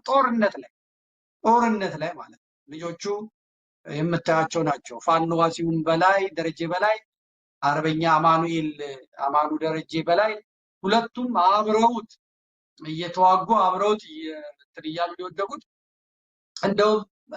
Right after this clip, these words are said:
አንደኛው ጊዜ እኔ የእርቅ፣ ጠርተውኝ እነሱ የእርቅ የማቀራረብ እንትን ላይ ነበርኩ። ደረጀ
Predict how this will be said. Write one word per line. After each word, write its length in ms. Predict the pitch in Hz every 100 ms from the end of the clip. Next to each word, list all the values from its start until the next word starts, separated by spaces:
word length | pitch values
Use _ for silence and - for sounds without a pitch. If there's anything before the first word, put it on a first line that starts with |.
| 156
አንደኛው 540 | 156 170 190 196 202 196
ጊዜ 160 | 202 208
እኔ 120 | 208
የእርቅ፣ 340 | 196 196 202 - 185 156 - -
ጠርተውኝ 460 | 175 170 190 190 190
እነሱ 320 | 190 190 - 196 190 _ _ _ -
የእርቅ 600 | 151 151 143 147 196 - - 170 160 156 - 156 156
የማቀራረብ 760 | 156 165 180 - 180 185 196 190 190 _ _
እንትን 260 | 160 196
ላይ 140 | 190 196
ነበርኩ። 360 | 202 196 247 190
ደረጀ 340 | 180 190 190